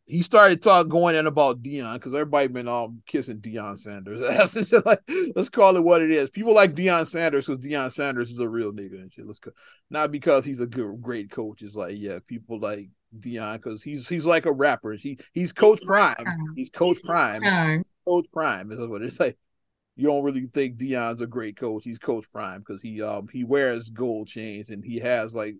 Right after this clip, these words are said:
Speaker 1: Lil Wayne,
Speaker 2: Rings.
Speaker 1: Lil Wayne, like, at, and, and LeBron go to his games. <laughs> Like, he's like the hip hop culture be there. It's like, so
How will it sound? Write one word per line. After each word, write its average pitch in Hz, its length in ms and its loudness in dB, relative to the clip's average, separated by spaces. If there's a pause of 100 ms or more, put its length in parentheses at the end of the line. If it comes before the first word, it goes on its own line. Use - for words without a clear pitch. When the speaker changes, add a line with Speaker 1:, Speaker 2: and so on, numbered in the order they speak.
Speaker 1:
Lil 127 180 -6
Wayne, 170 200 0 (160)
Speaker 2:
Rings. - 320 -8 (140)
Speaker 1:
Lil 139 240 -2
Wayne, 127 420 -4
like, 120 260 -4
at, 117 140 -4 (160)
and, 117 340 -12
and 131 160 -8
LeBron 120 600 -4
go 123 120 -4
to 117 60 -6
his 117 160 -8
games. 113 460 -8
<laughs> - 20 2
Like, 214 180 2
he's 202 840 -4
like 156 260 -2 (240)
the 139 100 -2
hip 165 220 0
hop 147 200 2
culture 131 440 -2
be 113 240 -10
there. 101 220 -6
It's 101 100 -12
like, 98 220 -14
so 107 220 -12